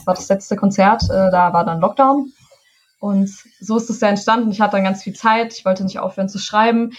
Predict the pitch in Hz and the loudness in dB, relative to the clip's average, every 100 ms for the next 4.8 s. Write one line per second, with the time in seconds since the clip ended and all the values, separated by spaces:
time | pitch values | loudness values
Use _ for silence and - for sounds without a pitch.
0 | - 214 196 269 254 226 185 180 156 170 | -8 -6 -2 2 4 6 4 4 0 0
1 | 180 175 170 170 - 196 202 185 175 180 | 2 2 0 -2 -4 -2 2 2 0 -2
2 | 196 196 196 180 - 185 165 165 - 160 | 0 0 0 -6 -8 -6 -6 -6 -6 -6
3 | 165 156 165 _ _ _ _ _ - - | -8 -12 -16 _ _ _ _ _ -20 -20
4 | - _ _ _ 190 180 175 | -20 _ _ _ -2 -2 -2